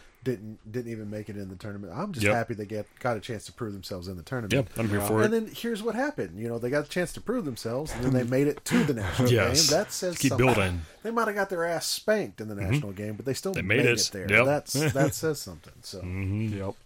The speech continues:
Speaker 3: Yep, yep, yep. Get that alum-, that's alumni money and stuff, whatever it is.
Speaker 2: Mm-hmm.
Speaker 1: Oh, yeah.
Speaker 3: It looks like they only, no, they lost that.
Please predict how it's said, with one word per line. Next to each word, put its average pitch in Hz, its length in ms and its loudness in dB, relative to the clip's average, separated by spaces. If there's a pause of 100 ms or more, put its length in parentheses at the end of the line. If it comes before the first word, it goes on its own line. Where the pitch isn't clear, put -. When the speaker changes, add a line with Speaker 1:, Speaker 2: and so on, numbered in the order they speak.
(840)
Speaker 3:
Yep, 98 280 -6
yep, 101 240 -2
yep. 107 200 -2 (600)
Get 110 200 -4
that 113 180 0
alum-, 113 360 -2
that's 107 300 -6 (260)
alumni 107 500 -4
money 107 340 -6
and 98 120 -10
stuff, 104 380 -8
whatever 101 300 -6
it 101 60 -8
is. 104 220 -4
Speaker 2:
Mm-hmm. 104 380 -6
Speaker 1:
Oh, 127 100 -4
yeah. 78 260 -12 (420)
Speaker 3:
It 156 40 -12
looks 147 220 -10
like 175 80 -8
they 139 140 -6
only, 107 260 -4 (1120)
no, 123 140 -4
they 165 120 -4
lost 113 300 -4
that. - 100 -8